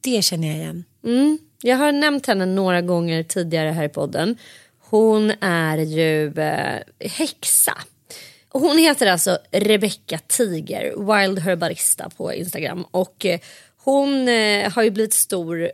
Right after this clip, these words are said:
Speaker 2: eh, för sin snippsauna. Det är liksom
Speaker 1: Just det.
Speaker 2: det, det är så jag tror att jag har hittat henne. Jag läste väl något reportage och sen så har jag kommit in. Men sen har de också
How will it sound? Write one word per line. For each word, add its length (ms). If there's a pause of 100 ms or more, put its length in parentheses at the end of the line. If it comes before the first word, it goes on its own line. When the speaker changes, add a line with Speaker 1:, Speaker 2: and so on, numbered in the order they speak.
Speaker 2:
eh, 420 (120)
för 220
sin 280
snippsauna. 880 (1400)
Det 120
är 80
liksom 200
Speaker 1:
Just 140
det. 140 (100)
Speaker 2:
det, 160 (140)
det 120
är 80
så 300
jag 120
tror 120
att 80
jag 80
har 60
hittat 360
henne. 360
Jag 160
läste 380
väl 80
något 180
reportage 460
och 80
sen 140
så 100 (440)
har 140
jag 100
kommit 260
in. 180
Men 120
sen 260 (480)
har 160
de 160
också 520